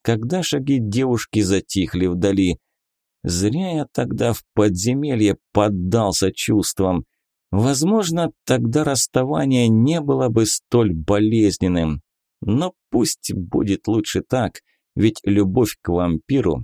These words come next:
не приведёт тебя ни к чему хорошему, девочка. Мы из слишком разных миров.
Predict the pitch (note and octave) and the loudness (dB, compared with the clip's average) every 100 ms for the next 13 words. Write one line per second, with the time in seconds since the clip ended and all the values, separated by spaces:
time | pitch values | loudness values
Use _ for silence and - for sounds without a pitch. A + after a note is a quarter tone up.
0 | - - F#2+ C3 - C3+ C#3+ D3 F#3+ E3 | -8 -2 0 0 0 0 0 0 -2 -4
1 | - D3+ D3 C#3 B2+ D3 - - C#3 C#3+ | -2 -2 0 0 0 -4 -8 -6 -2 -2
2 | C3 C3 C3+ D#3 A#2+ D3 C3+ A#2 A#2 G2 | -2 -4 -2 -2 -2 -4 -2 0 2 2
3 | E2+ - F#2 E2+ - _ _ _ _ _ | 0 -2 -2 -2 -4 _ _ _ _ _
4 | - A2+ D#3+ A3 - - B2+ - - A#2 | 0 4 4 2 0 0 2 2 0 -2
5 | C#3+ F#3 - - C3 B2 A2 A#2 D3 C#3+ | -2 -2 -6 -6 -2 -2 -2 -2 -2 -4
6 | A2+ G2 - G2 G2+ F#2+ D#2 | -2 -2 -2 -2 0 0 -2